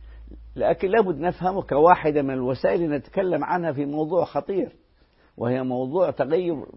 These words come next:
تغير مفهوم العلم والاعتقاد،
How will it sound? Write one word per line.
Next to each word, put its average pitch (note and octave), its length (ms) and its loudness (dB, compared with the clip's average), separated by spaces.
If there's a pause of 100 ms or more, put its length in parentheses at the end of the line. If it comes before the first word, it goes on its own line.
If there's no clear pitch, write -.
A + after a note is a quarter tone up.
(120)
تغير D#3+ 440 0
مفهوم C#3+ 460 -4
العلم C#3+ 460 -2
والاعتقاد، C#3+ 640 0